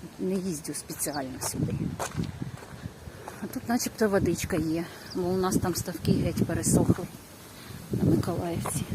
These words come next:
Тут у центрі нормально. Дивіться, хотіла показати качечок. Це ж криса.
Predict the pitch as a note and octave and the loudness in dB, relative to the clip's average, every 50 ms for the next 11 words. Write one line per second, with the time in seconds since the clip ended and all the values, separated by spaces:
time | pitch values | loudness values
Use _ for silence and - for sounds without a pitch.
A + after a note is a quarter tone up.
0 | F#3+ - - - - - - - - - - - - - - - - - - - | 0 0 0 -4 -6 -8 -10 -12 -14 -14 -16 -16 -16 -16 -12 -10 -6 -4 -4 -2
1 | - - - - - - - G#3+ G3 G#3+ G#3+ - F#3+ F#3 - - - - - - | -2 -2 -2 -2 -4 -2 -2 0 0 0 -2 -2 -6 -10 -10 -6 -6 -6 -6 -2
2 | - - - - - - - - - - - - - - F#3+ F#3 F3 D#3 D#3+ D#3+ | 0 0 0 0 -2 -4 -4 -6 -6 -8 -8 -6 -4 -2 -2 -2 0 0 -2 0
3 | E3 E3+ E3 - F#3 - - - - - - - - - - - - - - - | 0 0 0 0 -2 -4 -6 -8 -4 4 6 6 6 6 2 0 2 6 8 8
4 | - - - - - - - - - - - - - - - - - - - - | 8 8 8 8 6 6 4 2 0 2 2 4 4 4 2 0 -4 -4 0 4
5 | - - - - - - - - - - - - - - - - - - - - | 4 4 4 4 0 -2 -4 -6 -6 -6 -8 -12 -16 -18 -20 -10 -6 -6 -6 -6
6 | - - - - - - - - - F#3 E3+ F3 E3+ - - - - - G3+ - | -6 -8 -10 -10 -10 -6 -2 -2 -2 -2 -2 -6 -10 -10 -10 -12 -12 -12 -12 -8
7 | - G#3+ G3 F#3+ - - - - G3 F#3 F#3+ F3+ - - F3+ - - C4 - - | -6 -6 -6 -6 -8 -10 -10 -10 -8 -8 -8 -10 -10 -12 -10 -10 -10 -10 -10 -10
8 | - - - - - - - - - - - - - - - - - - - - | -12 -12 -14 -14 -14 -14 -14 -16 -16 -12 -12 -12 -12 -12 -14 -16 -16 -16 -16 -16
9 | - - - - - - - - - - - - - - - - - G3+ - - | -16 -16 -14 -14 -14 -14 -12 -12 -10 -8 -8 -8 -8 -10 -10 -10 -8 -8 -8 -6
10 | - - B3+ C#4+ D4+ - - | -6 -4 -4 -4 -4 -6 -8